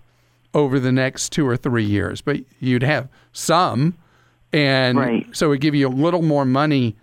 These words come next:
Speaker 1: that could go towards college, maybe deal with some of the tuition increases that might happen over the next
Speaker 2: Okay.
Speaker 1: few years.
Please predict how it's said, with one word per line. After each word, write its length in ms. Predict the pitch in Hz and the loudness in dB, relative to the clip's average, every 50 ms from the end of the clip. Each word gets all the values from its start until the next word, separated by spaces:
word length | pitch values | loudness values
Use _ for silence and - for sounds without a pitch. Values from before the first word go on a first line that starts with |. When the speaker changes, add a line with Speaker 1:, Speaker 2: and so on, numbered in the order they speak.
| _ _ _ _ _ _ _ | _ _ _ _ _ _ _
Speaker 1:
that 160 | - 143 143 | -4 -2 -2
could 160 | - - 131 120 | -2 -2 -4 -2
go 200 | 127 139 135 123 | 0 0 0 0
towards 720 | 107 - - - 175 170 156 147 139 135 123 - - - - _ _ _ _ - | -2 -4 -4 -2 0 2 2 2 0 0 -2 -6 -10 -16 -20 _ _ _ _ -4
college, 440 | - 147 127 117 123 131 120 - | -2 0 0 2 0 0 -2 -2
maybe 240 | - 143 143 135 139 | -2 -2 0 0 0
deal 220 | 127 139 143 143 135 | 0 0 0 0 0
with 100 | 123 117 | 0 -2
some 220 | - - 147 135 | -2 -2 -2 -2
of 60 | 127 | -2
the 80 | 127 127 | -4 -4
tuition 440 | - - 190 196 226 220 - - 175 | -4 -2 0 0 0 -2 -2 -2 -2
increases 600 | 139 123 107 - 147 127 107 98 - - - - | -2 -2 -2 -2 -2 -2 -2 -2 -4 -6 -8 -8
that 100 | - - | -6 -4
might 240 | 113 117 110 - | -2 -2 -2 -4
happen 500 | 95 104 127 104 104 - - 107 95 104 - _ _ _ _ _ _ _ _ _ | -4 -4 -4 -4 -4 -4 -6 -8 -8 -8 -10 _ _ _ _ _ _ _ _ _
over 220 | - 156 139 127 123 | -4 -2 -2 0 0
the 80 | 117 | 0
next 300 | 117 113 113 104 143 139 | 0 0 -2 -2 -4 -4
Speaker 2:
Okay. 160 | - - 127 120 | -4 -2 -2 -2
Speaker 1:
few 80 | 101 | -2
years. 480 | 98 98 101 92 92 - 98 - - | -2 -2 -4 -4 -6 -8 -10 -14 -18